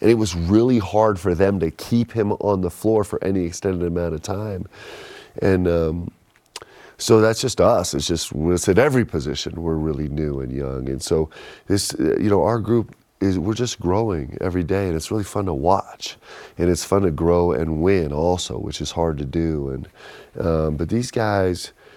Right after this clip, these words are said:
uh, th-, this group has been, has been, they're, they're a joy to coach because you can literally see them growing before your eyes. And growing's not a straight line trajectory. Uh, there's a lot of times where they're growing between your eyes where you're rubbing your temples thinking, "What is happening out here?" But,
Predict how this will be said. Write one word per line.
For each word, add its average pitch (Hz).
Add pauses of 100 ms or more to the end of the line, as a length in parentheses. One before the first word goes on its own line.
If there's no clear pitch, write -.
(240)
uh, 85
th-, 92
this 113
group 104
has 90
been, 90
has 90
been, 87 (520)
they're, 87
they're 87
a 80
joy 98
to 101
coach 95
because 85
you 85
can 87
literally 95
see -
them 85
growing 87
before 90
your 80
eyes. 90 (340)
And 82
growing's 101
not 92
a 82
straight 90
line 85
trajectory. 92 (420)
Uh, 90
there's 90
a 95
lot 98
of 98
times 92
where 90
they're 90
growing 95
between 90
your 90
eyes 90
where 92
you're 85
rubbing 92
your 85
temples 92
thinking, 85
"What 98
is 92
happening 98
out 92
here?" 95
But, 85